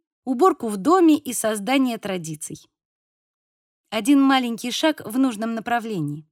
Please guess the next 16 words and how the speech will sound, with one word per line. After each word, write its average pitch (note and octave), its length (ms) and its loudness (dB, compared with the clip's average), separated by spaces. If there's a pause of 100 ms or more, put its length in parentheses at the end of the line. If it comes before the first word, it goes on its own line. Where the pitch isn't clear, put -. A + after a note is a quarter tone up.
(960)
Назовите F4 500 2
то, D#4 240 0
что G#3 200 -8
заставляет A3 680 -2
вас G3+ 260 -4
нервничать, B3 600 0 (460)
и A3 80 -12
примите E4 460 4
одно B3+ 440 4
готовое C#4 500 2
решение, D#4+ 540 2
чтобы C4 340 -4
сделать C#4+ 440 0
эту C#4 200 -4
область A#3 540 -6
легче. A3 500 -8